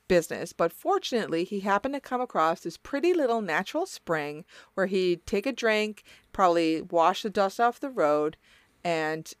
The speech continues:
you know, here in this clearing, he'd take a little rest and commune with nature, recharge his batteries, whatever.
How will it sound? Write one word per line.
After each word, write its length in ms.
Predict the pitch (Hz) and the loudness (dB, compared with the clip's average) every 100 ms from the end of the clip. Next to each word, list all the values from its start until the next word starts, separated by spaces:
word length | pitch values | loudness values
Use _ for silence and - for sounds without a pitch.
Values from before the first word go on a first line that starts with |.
| _ _ | _ _
you 80 | 208 | 0
know, 140 | 175 | 0
here 240 | 185 247 | 2 6
in 80 | 254 | 6
this 160 | 285 294 | 4 -6
clearing, 560 | - 202 190 190 190 - - | -2 2 2 0 -4 -12 -14
he'd 120 | - | -12
take 180 | - 208 | 0 0
a 40 | 220 | 2
little 200 | 254 240 | 2 4
rest 360 | 190 190 202 | 6 6 4
and 120 | 180 | -8
commune 340 | - 180 196 226 | -8 -6 -4 -2
with 160 | 233 | -2
nature, 480 | - 160 156 160 156 | -4 -6 -4 -2 -2
recharge 440 | 151 151 196 226 247 | -2 -6 2 2 2
his 100 | 220 | -2
batteries, 520 | 143 143 143 151 - | 0 0 -2 -6 -2
whatever. 460 | 165 151 98 113 | -2 0 -4 -6